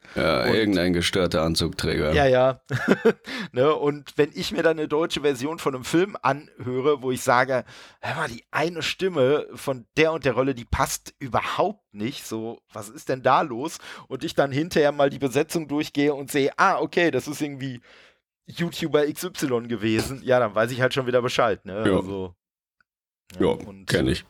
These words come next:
Speaker 2: ne, wie gesagt, und es mag ja auch durchaus Leute, äh, geben, die da talentiert sind, die das
Speaker 1: Ja,
Speaker 2: vielleicht
Speaker 1: kannst du an
Speaker 2: auch
Speaker 1: einer Hand
Speaker 2: beherrschen.
Speaker 1: abzählen. Aber
Speaker 2: Ja.
Speaker 1: ja.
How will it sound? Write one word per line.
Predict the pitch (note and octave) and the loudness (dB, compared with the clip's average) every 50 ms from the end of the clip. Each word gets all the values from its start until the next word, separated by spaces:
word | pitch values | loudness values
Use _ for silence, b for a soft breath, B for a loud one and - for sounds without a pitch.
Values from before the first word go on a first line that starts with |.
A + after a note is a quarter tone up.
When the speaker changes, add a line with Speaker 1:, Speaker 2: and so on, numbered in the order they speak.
| b b b b b b b b b b b b b b _ | b b b b b b b b b b b b b b _
Speaker 2:
ne, | F2+ F#2+ G2+ G2 D2 | -8 -8 -8 -8 -10
wie | F#2 G2+ | -14 -10
gesagt, | F#2+ G2+ G#2+ F#2+ - - | -4 -2 -2 -2 -2 -8
und | B2+ A#2+ B2 | -12 -6 -6
es | B2+ - A2+ | -4 -4 0
mag | A2 A#2+ C#3 F#3 - - | 4 4 4 4 4 2
ja | E3 A#2 | 2 2
auch | A#2+ C#3+ - | 2 -2 -6
durchaus | - C#3 D3+ - A3 E3 C#3 C#3 C#3 - | -6 -4 -4 -4 -2 -2 -2 -2 -2 -4
Leute, | B2 G#2+ A#2 C#3 D#3 - D#3+ C#3+ C#3 C3+ F#2 G#2 C3 C3 C3 | -6 -4 -4 -4 -2 0 2 2 2 2 0 -2 -4 -4 -4
äh, | B2 | -6
geben, | - - A#2+ B2 C#3 D3+ C#3+ C#3 C3+ C3+ C#3 B2+ - _ _ _ | -6 -4 -2 -2 -2 -2 -4 -8 -14 -16 -18 -20 -20 _ _ _
die | - C#3 C3 | -8 -8 0
da | A#2 B2+ A2+ G#2+ A2 A2 A2 - - | 2 4 4 6 4 4 2 0 -2
talentiert | - - G#2+ G#2 G#2 G2 F#2+ F#2+ - A#2 A2+ G#2 F#2+ - | -2 -2 0 0 0 -4 -6 -8 -6 -4 -4 -4 -4 0
sind, | D3 F#3+ C4 A3 - - | -2 -2 -2 -2 -8 -8
die | G#3 | -2
das | - G#2+ | 2 2
Speaker 1:
Ja, | B2+ B2+ G2+ | 4 4 4
Speaker 2:
vielleicht | F2+ - | 2 2
Speaker 1:
kannst | A#2+ A2+ - - | 2 2 2 2
du | |
an | A#2 G#2 | 2 2
Speaker 2:
auch | G2 G#2+ | 2 2
Speaker 1:
einer | A2+ A2 | 2 4
Hand | G#2 A#2+ D3 - | 4 4 2 2
Speaker 2:
beherrschen. | - - | 0 0
Speaker 1:
abzählen. | - - F2 D2+ C#2 - - - F#2+ b b b b b b | 0 -2 -2 -2 -2 -2 -4 -6 -8 b b b b b b
Aber | - D#2 D2+ | -2 0 2
Speaker 2:
Ja. | - - E2+ E2+ | 2 2 2 0
Speaker 1:
ja. | F2+ | -4